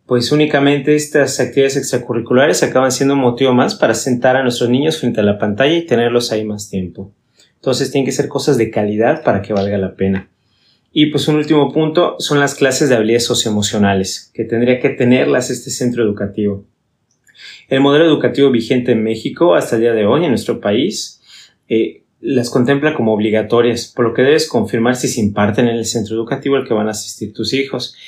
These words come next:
Estas complementan su formación humana y cuando son impartidas correctamente por personal capacitado, van a aportar en gran medida el desarrollo de tu hijo o tu hija. No todos son dieces en español y matemáticas.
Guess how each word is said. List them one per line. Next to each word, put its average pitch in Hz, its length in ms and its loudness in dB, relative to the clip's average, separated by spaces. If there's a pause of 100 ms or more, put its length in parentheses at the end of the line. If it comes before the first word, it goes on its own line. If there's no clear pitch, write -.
(180)
Estas 156 300 0
complementan 131 640 2
su 135 180 -8
formación 104 560 2
humana 143 480 0 (320)
y 107 80 -10
cuando 120 240 2
son 175 160 2
impartidas 139 460 2
correctamente 110 760 -2
por 101 240 -4
personal 123 440 -2
capacitado, 120 840 -2 (300)
van 143 100 2
a 165 120 2
aportar 131 320 2
en 131 100 -2
gran 123 180 2
medida 123 220 2
el 120 80 0
desarrollo 107 540 -4
de 113 40 -10
tu 139 120 -6
hijo 120 360 -2
o 101 120 -6
tu - 120 -10
hija. 98 360 -6 (340)
No 147 200 0
todos 160 260 4
son 147 180 2
dieces 120 420 0
en 110 140 -2
español 113 400 2
y 131 40 0
matemáticas. 113 880 -2